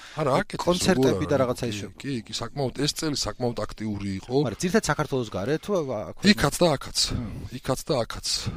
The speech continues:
Speaker 1: ძალიან აქტიური იყო ეხა ეს ზაფხული, რაღაც ბათუმში, აი, კონცერტები ფაქტურად.
Speaker 2: ეგ ვნახე სხვა, ჩვენ
Speaker 1: მთელი
Speaker 2: ხო, მაგარი ის
Speaker 1: ივლისიდან
Speaker 2: იყო.
Speaker 1: დაწყებული, ალბათ ერთი რვა კონცერტი მქონდა. მ,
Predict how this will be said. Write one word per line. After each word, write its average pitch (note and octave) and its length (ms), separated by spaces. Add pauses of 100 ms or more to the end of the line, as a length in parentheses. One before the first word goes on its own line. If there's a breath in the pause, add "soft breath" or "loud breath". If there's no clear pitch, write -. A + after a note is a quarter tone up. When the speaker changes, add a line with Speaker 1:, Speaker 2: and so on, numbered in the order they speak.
(160)
Speaker 1:
ძალიან D#3 320
აქტიური D3 440
იყო B2 160
ეხა G2+ 220 (180)
ეს F2 200
ზაფხული, G2 560
რაღაც F#2 240
ბათუმში, F2+ 500
აი, F2+ 140
კონცერტები F2+ 600
ფაქტურად. F#2 220
Speaker 2:
ეგ D3+ 80
ვნახე B2+ 280
სხვა, - 160
ჩვენ G#2+ 200
Speaker 1:
მთელი G#2+ 120
Speaker 2:
ხო, A2 60
მაგარი A#2+ 340
ის A#2+ 140
Speaker 1:
ივლისიდან A2+ 420
Speaker 2:
იყო. A2 80
Speaker 1:
დაწყებული, G#2+ 560
ალბათ G2+ 300
ერთი G#2 340
რვა F2+ 200
კონცერტი G2 460
მქონდა. G2 400 (680 loud breath)
მ, G#2+ 120